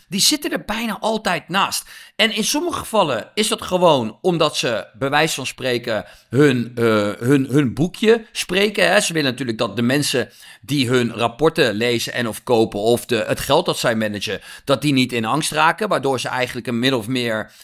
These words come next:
zijn, ehm, ja, een beetje zijn, ehm, bevuild met hun incentives. Maar vaak zijn het ook gewoon mensen die schrijven voor de grotere kranten en die soort van kennis van zaken hebben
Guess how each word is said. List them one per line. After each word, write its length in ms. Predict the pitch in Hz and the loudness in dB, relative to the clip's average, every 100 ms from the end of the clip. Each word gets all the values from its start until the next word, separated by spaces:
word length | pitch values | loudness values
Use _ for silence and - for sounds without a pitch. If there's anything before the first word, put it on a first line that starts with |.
| - | -18
zijn, 500 | - 139 117 113 107 - | -6 -2 0 -2 -8 -8
ehm, 380 | 113 101 98 92 | -6 -4 -6 -4
ja, 280 | 120 110 98 | -2 -2 -2
een 80 | |
beetje 280 | 117 131 - | -2 -2 -4
zijn, 320 | - 123 113 - | -2 -2 -2 -6
ehm, 300 | 101 92 87 | -8 -8 -10
bevuild 840 | 101 147 117 135 160 147 - - - - | -4 -2 0 4 4 4 0 -8 -10 -10
met 300 | 117 143 131 | -2 0 0
hun 260 | 110 131 117 | 0 -2 -2
incentives. 800 | 107 - 117 156 254 302 - - - _ | -6 -4 -2 -2 -2 -2 -4 -8 -20 _
Maar 240 | 165 220 - | -2 -2 0
vaak 260 | 311 311 | -2 0
zijn 160 | 277 240 | 0 -2
het 100 | 214 | -2
ook 200 | 240 262 | -6 -4
gewoon 180 | 233 202 | -6 -4
mensen 260 | 285 277 | -2 -2
die 80 | 220 | -2
schrijven 300 | - - 208 | -2 2 0
voor 140 | 220 | 0
de 60 | 202 | -2
grotere 420 | - 202 - 147 | 2 2 2 -4
kranten 380 | 147 285 277 156 | 0 2 4 2
en 100 | 185 | 2
die 120 | 220 | 0
soort 300 | 185 320 320 | 0 0 0
van 140 | 220 185 | -2 0
kennis 280 | 208 175 | 0 0
van 120 | 160 139 | -4 -2
zaken 360 | 220 226 160 | 0 0 0
hebben 240 | 117 143 | -2 -4